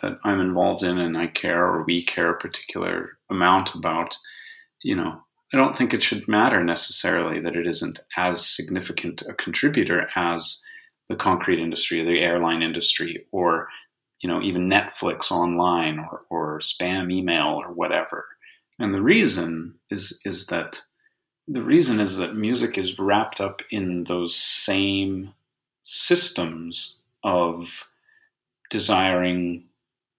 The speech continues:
and expecting that our understanding of, of betterness only hinges on the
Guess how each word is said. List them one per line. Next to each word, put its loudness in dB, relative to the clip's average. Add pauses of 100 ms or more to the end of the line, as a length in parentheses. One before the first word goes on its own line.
and -4
expecting -2 (880)
that -4 (1040)
our 4
understanding 4
of, -2 (100)
of -4
betterness 6 (460)
only 6
hinges 2
on 2
the -6